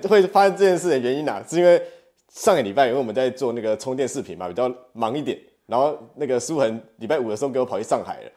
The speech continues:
然后我说：“哇，突然想到忘记录小编了。” <laughs> 然后说：“啊，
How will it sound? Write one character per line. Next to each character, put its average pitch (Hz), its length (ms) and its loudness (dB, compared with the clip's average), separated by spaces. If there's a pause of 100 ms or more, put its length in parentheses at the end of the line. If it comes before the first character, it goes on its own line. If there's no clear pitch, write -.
(280)
然 123 100 0
后 135 100 0
我 110 40 -2
说 127 200 -2
：“哇， 131 140 2 (440)
突 - 80 -4
然 139 80 4
想 135 80 -2
到 131 300 2
忘 143 160 4
记 139 120 -4
录 131 120 -4
小 92 140 -2
编 113 180 -4
了。” 123 80 0
<laughs> 220 1500 2
然 151 140 -4
后 165 60 6
说 170 120 6
：“啊， 208 140 2